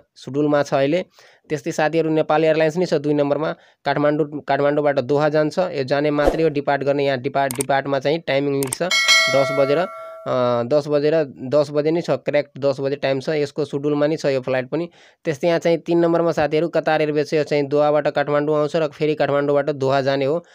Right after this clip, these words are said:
दुईटै गर्छ, एराइभल्स र डिपार्ट दुईटै गर्ने, जाने र आउने दुईटै छ। यहाँ चाहिँ डिपार्ट गर्ने टाइम चाहिँ साथीहरू आठ पच्चिस र डि-, एराइभल्स गर्ने चाहिँ चार पैँतिसमा, यो पनि यसले सिड्युलमा नै छ। त्यस्तै यहाँ चाहिँ साथीहरू चार नम्बरमा इन्डिया एयर छ, अ,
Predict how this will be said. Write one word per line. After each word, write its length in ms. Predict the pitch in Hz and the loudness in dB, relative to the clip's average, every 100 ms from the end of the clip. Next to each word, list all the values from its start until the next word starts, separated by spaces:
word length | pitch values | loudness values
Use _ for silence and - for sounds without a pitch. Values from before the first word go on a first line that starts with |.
| - - | -18 -8
दुईटै 320 | 135 147 170 | -4 0 2
गर्छ, 240 | 139 127 | 2 2
एराइभल्स 460 | 147 135 139 147 147 | 0 2 2 2 2
र 100 | 147 | 0
डिपार्ट 380 | 131 131 143 139 | 0 0 0 0
दुईटै 320 | 123 139 156 | -2 -2 0
गर्ने, 240 | 131 123 | 0 0
जाने 340 | 131 135 139 147 | 0 0 0 0
र 40 | |
आउने 320 | 139 139 143 | 2 0 0
दुईटै 300 | 135 139 151 | -2 -4 -6
छ। 100 | 135 151 156 - - 156 | -6 -6 -8 -14 -10 0
यहाँ 140 | 156 | 0
चाहिँ 380 | 160 160 151 131 | 2 4 4 2
डिपार्ट 320 | 139 160 156 | 0 0 0
गर्ने 200 | 156 156 | 0 0
टाइम 200 | 156 156 | 0 0
चाहिँ 200 | 156 151 | 0 -2
साथीहरू 420 | 139 151 156 156 | 0 -2 0 0
आठ 240 | 143 143 131 | 2 0 -2
पच्चिस 420 | 147 139 170 160 | -4 -4 -6 -2
र 120 | 143 | -2
डि-, 140 | 123 - | -2 -4
एराइभल्स 360 | 139 143 147 | 0 0 0
गर्ने 240 | 151 147 160 | -2 -2 -2
चाहिँ 200 | 156 156 | -2 -4
चार 280 | - 143 147 | -2 0 0
पैँतिसमा, 500 | 147 143 151 170 196 - _ - | -2 -4 -4 -6 -6 -10 _ -4
यो 100 | 151 | -2
पनि 200 | 151 151 | 0 -2
यसले 240 | 151 151 | 0 0
सिड्युलमा 460 | 139 151 147 160 151 | 0 -2 0 2 2
नै 120 | 135 | 0
छ। 80 | 117 170 - - _ | -2 -6 -8 -20 _
त्यस्तै 240 | - 139 180 | -6 -2 2
यहाँ 140 | 175 | 2
चाहिँ 180 | 170 170 | 2 0
साथीहरू 340 | 165 156 170 | 0 0 0
चार 260 | 165 170 160 | 0 0 0
नम्बरमा 340 | 165 165 160 151 | 0 0 0 -2
इन्डिया 380 | 156 151 165 156 - | 0 2 2 0 0
एयर 200 | 156 156 | 0 0
छ, 120 | 139 | 0
अ, 640 | 185 - - _ - 135 | -6 -8 -20 _ -6 -4